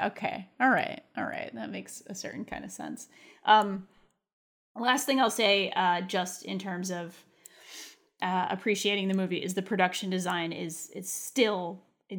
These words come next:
almost impossible. Uh, I, I think maybe I prefer Alien,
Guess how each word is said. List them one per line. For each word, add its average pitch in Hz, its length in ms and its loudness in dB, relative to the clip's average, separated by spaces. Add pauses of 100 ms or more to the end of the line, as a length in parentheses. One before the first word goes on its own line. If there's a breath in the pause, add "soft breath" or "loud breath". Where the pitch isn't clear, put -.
(140)
almost 302 320 6
impossible. 175 800 0 (200)
Uh, 170 260 0 (120)
I, 196 100 6 (100)
I 220 40 8
think 240 200 2
maybe 233 500 6
I 240 100 8
prefer 233 360 2
Alien, 208 580 4